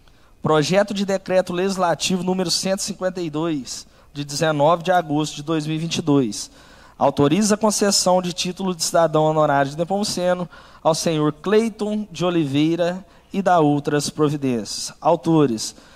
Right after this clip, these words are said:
vereadores Rafael Oliveira Veiga Santos, vereadora Luciane Souza Lima,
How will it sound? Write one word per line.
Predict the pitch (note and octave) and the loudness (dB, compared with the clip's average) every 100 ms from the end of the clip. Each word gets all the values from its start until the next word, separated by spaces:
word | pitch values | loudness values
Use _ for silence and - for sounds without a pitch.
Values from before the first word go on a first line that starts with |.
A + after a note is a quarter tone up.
| - - | -20 -6
vereadores | C#3 C#3 C3 C#3 B2+ | 0 2 2 0 0
Rafael | C#3 B2+ C3+ B2 F3+ | -4 -4 -2 2 4
Oliveira | A3 F#3+ D#3 D#3 D3 | 4 4 4 4 4
Veiga | C3 B2+ D#3 | 4 4 2
Santos, | - D#3 D3+ - - - - - - C3+ | 2 2 0 -2 -6 -8 -18 -20 -6 0
vereadora | D3 C#3+ C#3+ D3 | 4 4 4 4
Luciane | C#3 D#3+ - D#3 F3 A3 | 4 2 0 2 4 4
Souza | G#3 E3+ D#3+ G3 | 2 2 2 2
Lima, | F3 D#3+ D#3+ D#3+ | 2 0 0 -2